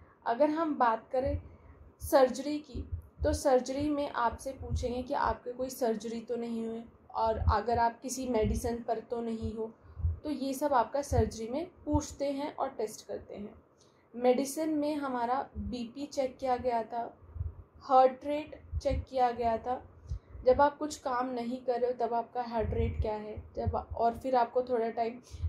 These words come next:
ऐसे jump कराते हैं, फिर आपका heart rate दोबारा measure करते हैं।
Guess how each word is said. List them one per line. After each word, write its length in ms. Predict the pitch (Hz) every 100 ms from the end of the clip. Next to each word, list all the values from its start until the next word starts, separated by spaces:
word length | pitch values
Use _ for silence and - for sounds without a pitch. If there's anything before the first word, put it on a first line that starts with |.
| -
ऐसे 180 | 220 233
jump 400 | 208 226 247 -
कराते 400 | 220 208 208 254
हैं, 160 | 262
फिर 140 | 254 240
आपका 280 | 220 -
heart 260 | 240 233 220
rate 180 | 226 208
दोबारा 300 | 208 208 214
measure 320 | 214 208 214
करते 300 | 208 190 214
हैं। 120 | -